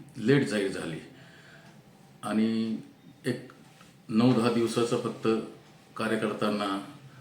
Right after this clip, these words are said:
अं, सत्यशील दादांना टाइम भेटला. तो मला असं वाटतं का, तालुक्यापर-, पर-, तालुक्यामध्ये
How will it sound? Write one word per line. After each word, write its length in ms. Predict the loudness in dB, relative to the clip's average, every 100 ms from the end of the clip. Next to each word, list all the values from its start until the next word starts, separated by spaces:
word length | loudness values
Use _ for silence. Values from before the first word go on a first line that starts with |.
| -20 -20 -20 -20 -20 -10
अं, 440 | -6 -4 -4 -4 -6 -8
सत्यशील 460 | -6 -4 -4 0 0
दादांना 360 | 0 0 -2
टाइम 340 | -2 -4 -4 -4
भेटला. 300 | -6 -6 -8
तो 640 | -8 -8 -6 -4 -6 -8 -14 -6
मला 200 | -2 0
असं 220 | 0 0
वाटतं 300 | -2 -2 -6
का, 120 | -6 -4
तालुक्यापर-, 640 | -4 -4 -2 -4 -4 -6 -6 -12 -18 -20 -20 -14 -2
पर-, 260 | -2 -2 -10 -20 -20 -20 -20 -6
तालुक्यामध्ये 800 | 0 2 2 4 4 2 0 0